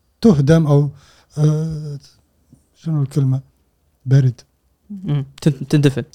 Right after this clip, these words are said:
Speaker 1: تندفن، أو إذا، أو سواء كان عن طريق، آه، دفنها ب-، بمزيد من التغريدات أو ال-، ال-، الأمور العشوائية عشان ما تخ-، ما تظهر للجميع. التحييد كلمة عامة، لكن السلوك أو الطرق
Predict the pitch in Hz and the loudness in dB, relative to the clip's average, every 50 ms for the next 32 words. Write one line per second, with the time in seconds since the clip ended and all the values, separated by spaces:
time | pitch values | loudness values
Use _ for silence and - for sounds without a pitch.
0 | _ _ _ - 202 202 170 165 156 - 185 190 202 196 - _ _ _ 160 170 | _ _ _ 0 2 2 4 2 2 4 4 4 4 2 0 _ _ _ 0 2
1 | 165 170 170 185 180 139 156 185 190 190 170 123 143 - - 165 160 156 147 143 | 4 4 4 4 2 0 0 0 0 0 0 -4 -8 -2 2 2 2 2 2 0
2 | 160 151 143 147 143 151 156 151 147 151 - _ _ _ _ _ _ _ _ - | 0 0 0 0 0 0 0 -2 -2 -4 -10 _ _ _ _ _ _ _ _ -16
3 | - - 143 143 147 151 151 156 156 143 139 131 127 123 127 - _ _ 139 131 | -2 2 4 4 4 2 0 -4 -6 -8 -10 -14 -16 -18 -20 -20 _ _ 2 2
4 | 175 165 170 - 175 165 135 165 165 143 131 - - _ _ _ _ _ - 117 | 2 2 4 2 4 4 6 4 4 2 -2 -8 -16 _ _ _ _ _ -14 -8
5 | 127 131 151 156 160 160 143 131 170 175 156 147 151 143 143 - 143 123 131 135 | 0 2 4 6 6 6 6 6 4 4 4 4 2 0 2 2 0 2 4 2
6 | 139 156 175 175 170 170 147 139 135 135 135 - _ _ _ _ _ _ _ - | 4 4 2 2 2 2 2 2 2 2 -2 -10 _ _ _ _ _ _ _ -2
7 | 143 139 135 139 143 147 139 139 139 139 139 135 123 110 - _ _ _ _ _ | 0 0 2 2 2 2 0 0 0 -4 -8 -12 -14 -18 -20 _ _ _ _ _
8 | _ _ _ 160 147 156 156 151 143 143 135 - 160 156 156 156 165 170 151 147 | _ _ _ 2 4 4 4 4 2 0 0 2 2 4 4 6 4 4 4 2
9 | 139 - 160 156 151 151 151 - 143 131 - _ _ _ _ _ 156 156 151 170 | 0 0 2 2 2 2 0 -2 -6 -10 -12 _ _ _ _ _ 0 2 2 2
10 | 139 135 143 139 139 131 120 135 131 135 131 131 - _ _ _ _ _ _ _ | 2 2 2 4 2 2 4 2 2 2 -2 -4 -10 _ _ _ _ _ _ _
11 | _ - 113 - 156 143 151 143 131 - _ _ _ _ _ _ _ _ _ - | _ -20 -20 -20 -14 -12 -10 -10 -10 -14 _ _ _ _ _ _ _ _ _ -4
12 | 143 - - 185 196 180 143 - - _ _ _ _ _ _ - 180 170 160 156 | -4 0 2 2 4 2 0 -6 -12 _ _ _ _ _ _ 0 2 4 4 4
13 | 143 175 233 233 202 151 147 156 143 - 165 151 - - 165 165 190 185 - - | 4 4 2 2 4 2 2 0 0 -2 -4 -4 -2 -2 0 0 0 0 -2 -2
14 | 151 143 139 - - 175 170 - - - | -2 -2 -2 0 0 0 0 -2 -4 -14